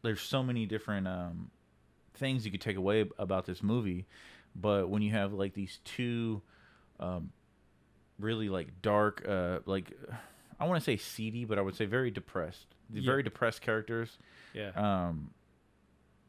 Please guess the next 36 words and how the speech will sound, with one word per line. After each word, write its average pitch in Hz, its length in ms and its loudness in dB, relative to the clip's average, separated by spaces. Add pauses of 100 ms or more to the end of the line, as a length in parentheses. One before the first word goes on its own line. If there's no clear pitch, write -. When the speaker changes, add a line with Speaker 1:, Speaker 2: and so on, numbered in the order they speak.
(600)
Speaker 1:
and 110 160 -2
to 110 80 -6
see 127 360 -2
them 113 260 2
kind 110 280 2
of, 95 240 -2 (1700)
Jack 110 420 2
is 98 140 -4
trying 110 380 2
to 104 100 -2
find 107 520 2
happiness 101 680 -2
in 87 140 -8
things. 104 1120 -4 (140)
And 113 100 4
there's 113 160 4
a 123 60 2
lot 139 180 6
of 139 100 2
things 143 280 -2
you 113 60 -8
could 107 100 -12
take 113 160 -10
away 107 240 -4
from 107 160 -6
this 92 140 -6
movie, 90 340 -4 (360)
is 104 100 -2
he's 98 160 -4
constantly 131 500 -2
trying 117 240 0
to 107 40 -2
find 101 380 -2 (840)
happiness 117 560 -2
in 90 120 -2
things. 92 960 -4